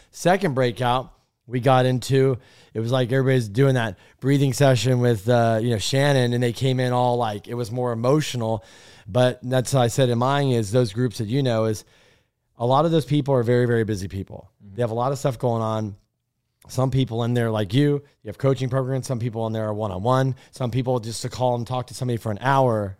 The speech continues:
Speaker 1: they charge twenty thousand dollars, maybe more, maybe less, I don't know. So I said, "I'm just grateful that I get to be in a room
Speaker 2: Mm-hmm.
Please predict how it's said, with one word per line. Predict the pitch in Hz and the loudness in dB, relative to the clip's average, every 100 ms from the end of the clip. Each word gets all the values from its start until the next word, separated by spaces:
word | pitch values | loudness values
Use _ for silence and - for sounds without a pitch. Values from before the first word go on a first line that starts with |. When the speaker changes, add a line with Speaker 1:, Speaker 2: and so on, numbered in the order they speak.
| _ _ _ _ | _ _ _ _
Speaker 1:
they | 117 | -6
charge | 110 123 107 | -4 -4 -4
twenty | 123 110 | -4 -2
thousand | 107 95 82 | -2 -6 -8
dollars, | 82 - - - _ 120 | -14 -16 -20 -20 _ -8
maybe | 131 135 | -4 -2
more, | 127 135 95 - - | -2 -4 -8 -16 -12
maybe | 110 117 | -6 -2
less, | 113 113 | -2 -4
I | 113 | -6
don't | 113 | -6
know. | 90 - _ _ _ _ _ _ | -8 -14 _ _ _ _ _ _
So | - 131 | -4 2
I | 127 147 | 2 2
said, | - 127 117 98 - _ 120 | 0 0 -2 -4 -12 _ -4
"I'm | 160 | -2
just | 156 139 | -2 -4
grateful | - 123 107 117 117 | -4 -6 -6 -8 -6
that | 110 | -6
I | 113 | -6
get | 98 139 135 | -4 -6 -6
to | 117 | -2
be | 131 | 0
in | 117 | 0
a | |
room | 107 131 110 104 107 | 2 2 2 -2 -6
Speaker 2:
Mm-hmm. | _ _ 104 | _ _ -20